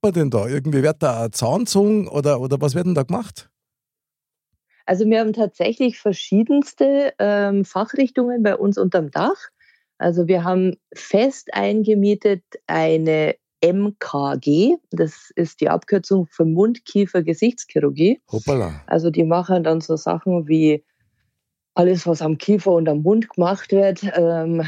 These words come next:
Speaker 2: was weit über den Zahnarzt hinausgeht, ähm, Ober- und Unterkiefer-Fehlstellungen und solche Geschichten.
Speaker 1: Krass.
Speaker 2: Auch Implantate und, äh, so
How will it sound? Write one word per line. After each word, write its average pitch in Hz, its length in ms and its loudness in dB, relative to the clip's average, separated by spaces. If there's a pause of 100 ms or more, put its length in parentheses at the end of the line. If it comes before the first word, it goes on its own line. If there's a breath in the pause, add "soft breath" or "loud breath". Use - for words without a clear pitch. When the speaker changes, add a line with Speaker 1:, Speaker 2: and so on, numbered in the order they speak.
(120)
Speaker 2:
was 151 380 -2
weit 165 320 2
über 165 140 -2
den 156 180 -4
Zahnarzt - 580 -8
hinausgeht, 175 1040 0
ähm, - 640 -4 (840 loud breath)
Ober- 180 460 2
und 185 180 -2
Unterkiefer-Fehlstellungen 175 1600 0
und 156 140 -6
solche 175 260 0
Geschichten. 196 540 0 (300)
Speaker 1:
Krass. 73 340 -10
Speaker 2:
Auch 170 160 2
Implantate 165 1000 -2
und, 151 380 -6
äh, - 380 2
so - 260 -2